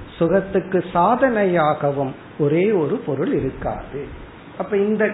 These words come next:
கேள்வி பதிலிருந்து வித்யாரண்யர் என்ன சொல்றாருன்னா, நான் ஆகிய ஆத்மா சுகத்துக்கான சாதனையானவன் அல்ல.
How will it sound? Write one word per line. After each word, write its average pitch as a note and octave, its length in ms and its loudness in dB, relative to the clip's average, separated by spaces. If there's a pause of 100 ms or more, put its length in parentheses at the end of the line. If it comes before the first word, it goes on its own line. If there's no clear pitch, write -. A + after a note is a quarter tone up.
(120)
கேள்வி A#3 400 0
பதிலிருந்து F3+ 840 0
வித்யாரண்யர் E3+ 720 0
என்ன D3+ 240 -2
சொல்றாருன்னா, C#3+ 760 -4 (720)
நான் F3 580 2 (160)
ஆகிய D3+ 540 0 (180)
ஆத்மா D3+ 800 0 (600)
சுகத்துக்கான G3 1500 2 (140)
சாதனையானவன் D#3+ 1600 2
அல்ல. A2 320 -6